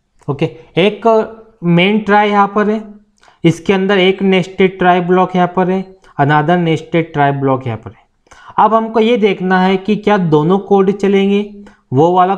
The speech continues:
कोड भी चलेगा क्या जिसमें अरिथमेटिक एक्सेप्शन आ रहा है, और वो वाला कोड भी चलेगा क्या जिसमें array index out of bound वाला एक्सेप्शन आ रहा है। मैं इस प्रोग्राम को सेव करता हूँ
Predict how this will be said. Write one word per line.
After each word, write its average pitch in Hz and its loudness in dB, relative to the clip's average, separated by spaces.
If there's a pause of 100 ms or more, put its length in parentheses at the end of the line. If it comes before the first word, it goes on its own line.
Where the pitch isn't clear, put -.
कोड 185 0
भी 180 0
चलेगा 190 2
क्या 196 -2
जिसमें 185 0
अरिथमेटिक 170 -2
एक्सेप्शन 180 -4
आ 180 2
रहा 180 2
है, 180 -2 (320)
और 165 4
वो 156 2
वाला 180 2
कोड 170 -2
भी 165 0
चलेगा 170 0
क्या 170 -4
जिसमें 165 -4
array 156 2
index 156 -2 (100)
out 139 0
of 151 -2
bound 143 0
वाला 143 0
एक्सेप्शन 127 -8
आ 110 -10
रहा 107 -14
है। 107 -20 (500)
मैं 175 2
इस 190 0
प्रोग्राम 160 0
को 165 -4
सेव 135 -2
करता 110 -10
हूँ 110 -20